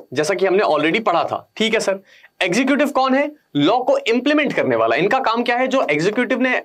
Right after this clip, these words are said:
जो legislature ने आपको बना के दिया लॉ, उसको आप implement करिए, ठीक है, और उसके बाद आता है judiciary। Judiciary का काम क्या है?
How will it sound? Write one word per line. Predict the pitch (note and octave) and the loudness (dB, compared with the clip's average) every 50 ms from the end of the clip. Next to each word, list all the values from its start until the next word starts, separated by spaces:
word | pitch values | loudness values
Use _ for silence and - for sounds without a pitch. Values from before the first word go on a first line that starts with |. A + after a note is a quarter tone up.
| - | -4
जो | C#3+ C#3+ G#3 A3 | -2 0 2 2
legislature | F#3+ D#3+ D#3+ B3 B3 B3+ B3 B3 - B3 | 2 2 0 0 0 -2 -2 -2 -2 -2
ने | B3 C4 | 0 0
आपको | A#3+ G3 - - - A3+ | -2 -2 -2 -2 -2 -2
बना | E3+ C#3+ D3 F3 | 0 0 0 -2
के | F3 - G#3 | -2 -2 0
दिया | G3 G3+ G3 | 0 2 2
लॉ, | D3+ C3 B2+ E3+ A#3+ - - - _ - - F#3 | 2 2 2 2 0 -2 -6 -14 _ -8 -4 -4
उसको | F3+ - - C#4 | -2 0 0 0
आप | G#3 - F3+ G3+ A#3 - - - - | 0 2 2 0 0 -2 -4 -2 -2
implement | F#3+ G3+ G3 A3+ A#3 B3 A#3+ G#3 E3 | -2 0 0 0 0 0 0 0 0
करिए, | - C#3 A#2 A#2 B2+ C3 | 0 0 0 0 0 0
ठीक | C3 - G#3+ G#3 G#3 | -2 -2 -2 0 0
है, | G3+ G3+ G3+ - _ _ _ _ _ - | -2 -2 -4 -10 _ _ _ _ _ -2
और | F3 G#3+ A#3+ | 0 0 0
उसके | - - G#3 G#3+ - C#4 | 2 0 0 0 0 0
बाद | C4 C#4 C4+ A#3 | 0 2 2 0
आता | G3+ F#3 - G#3 | 0 0 0 0
है | G#3 A#3+ B3 | 0 0 0
judiciary। | E3 D#3+ D3 D3+ D#3+ D3 - C3+ G2+ G2 - - _ _ _ - B2+ | 0 0 0 0 0 0 0 0 -2 -4 -6 -12 _ _ _ -10 -4
Judiciary | C3+ E3 G3 C4+ C4+ D4 D#4 D4+ D4 | -2 0 0 0 2 2 0 0 0
का | D4 C4+ | 0 0
काम | A#3 G3+ F#3 F#3+ F#3 | 0 0 0 0 0
क्या | F3+ E3+ D#3 | 0 0 0
है? | D#3+ G#3 B3 C#4+ | 0 0 -2 -2